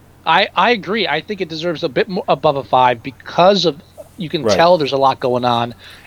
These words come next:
Speaker 1: and it, it does handle it with a serious tone. And again, you know, the lighting, the direction, uh,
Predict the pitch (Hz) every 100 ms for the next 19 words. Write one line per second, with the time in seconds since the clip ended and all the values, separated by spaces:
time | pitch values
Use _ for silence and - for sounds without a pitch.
0 | - 151 143 - 190 131 170 185 - 147
1 | 143 139 143 143 127 - 147 143 - 131
2 | 135 139 - - - - _ - 160 175
3 | 165 131 - _ 151 107 110 123 151 151
4 | 151 147 131 117 123 143 - 151 131 135
5 | - - _ _ - 123 123